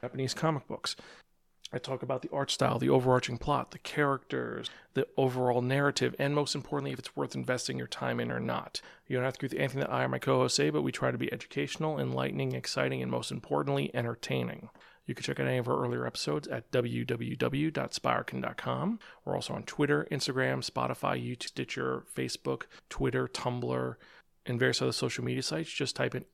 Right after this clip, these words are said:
S P I R A K N in your search bar, and I guarantee you'll find us one way or the other. We're also gonna be pushing forward on a lot of little events. I keep saying I'm doing that, but we,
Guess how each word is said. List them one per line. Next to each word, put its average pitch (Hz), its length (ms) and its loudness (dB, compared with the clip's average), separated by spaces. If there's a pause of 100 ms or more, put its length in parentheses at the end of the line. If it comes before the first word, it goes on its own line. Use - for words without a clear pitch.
(120)
S 127 200 0
P - 260 -4
I 123 340 -2
R 127 180 2
A 127 120 0
K 127 340 -4
N 127 140 -4
in 127 40 -6
your 123 120 -6
search - 340 -4
bar, 147 220 4
and 131 80 0
I - 20 -2
guarantee 127 380 -2
you'll 120 80 -6
find 127 180 0
us 127 160 -6
one 127 160 -2
way 127 120 -2
or 123 100 -2
the 123 140 -6
other. 156 280 -4 (400)
We're 127 220 4
also 127 260 2
gonna 120 160 -2
be 120 60 0
pushing 123 320 -2
forward 123 380 2
on 123 140 -2
a 127 60 -4
lot 123 200 -2
of 123 100 -4
little 131 260 -2
events. 151 400 0
I - 140 -20
keep - 200 -12
saying 127 160 2
I'm 123 100 -2
doing 147 180 0
that, 190 140 -2
but - 100 -6
we, 127 100 -2